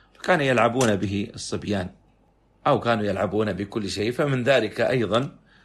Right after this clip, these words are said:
من فقه البخاري رحمه الله أنه يجوز اللعب بالجوز، لأنها من اللع-، من اللعب التي رخص فيها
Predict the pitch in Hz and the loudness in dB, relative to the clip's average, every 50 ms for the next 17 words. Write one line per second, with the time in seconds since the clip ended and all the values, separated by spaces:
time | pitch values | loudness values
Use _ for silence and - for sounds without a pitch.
0 | _ _ _ _ - - 120 107 - 143 139 - 113 104 - 95 - 117 120 110 | _ _ _ _ -8 -8 -6 -4 -4 -4 -2 -2 -4 -4 -4 -4 -2 2 2 4
1 | 104 - 107 - 98 98 87 82 80 80 80 82 98 135 156 165 165 - - _ | 2 2 0 -4 -6 -6 -6 -6 -6 -6 -4 0 0 2 0 0 -2 -8 -16 _
2 | _ _ _ _ _ _ _ - - - - 117 113 139 165 165 156 196 151 - | _ _ _ _ _ _ _ -6 -4 -2 0 0 0 2 2 2 2 2 2 2
3 | 117 110 104 98 92 95 101 98 - - - - _ _ - 110 107 92 80 117 | 0 0 0 0 0 0 -2 -4 -8 -18 -20 -20 _ _ -6 -6 -4 -2 0 0
4 | 104 98 90 - - - - - _ _ _ _ _ _ _ _ _ _ _ - | 0 0 -2 -6 -10 -12 -12 -14 _ _ _ _ _ _ _ _ _ _ _ -8
5 | - - 127 113 90 92 104 107 101 131 131 - - 139 135 127 120 117 127 131 | -4 -2 -2 0 0 -2 -2 -2 -4 -4 -6 -4 -2 -2 0 0 0 0 0 0
6 | 117 - 113 113 113 113 120 123 123 120 135 123 120 123 123 131 123 120 - 151 | 0 0 -2 -2 0 0 0 0 2 2 2 4 2 2 0 -2 -4 -4 0 0
7 | 151 170 160 - - - - - 101 - 113 104 95 82 98 98 - - - | 2 2 2 0 -2 -4 -4 -6 -4 -2 -2 -2 0 0 -2 -2 -4 -6 -10